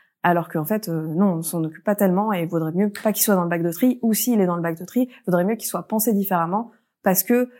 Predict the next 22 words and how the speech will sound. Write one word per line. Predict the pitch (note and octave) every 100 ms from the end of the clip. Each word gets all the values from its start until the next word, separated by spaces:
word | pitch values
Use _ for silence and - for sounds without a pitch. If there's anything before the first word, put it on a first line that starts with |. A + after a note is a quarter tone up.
| _ -
euh, | F3+ F3
bah, | F3
les | F3
recycleurs | F3 - - A3
derrière, | F#3 E3+ G#3 A3
ils |
sont | F3+ F3
bien | F#3+ G#3+
embêtés. | G3 F3 G3 A#3 - _ _ _ -
Et | F3+ E3+ E3+ F3+ C2+ - - _ _ -
faut | - G#3+
vraiment | A3 C#4
comprendre | C4 G3+ A#3+ A#3+
que | G3 - -
les | F#3+
recycleurs, | F#3+ F#3+ - B3+
c'est | -
des | F3+
gens | E3+ A3
qui |
sont | - F#3+ E3+
venus, | E3 G3+ G#3+ A#3+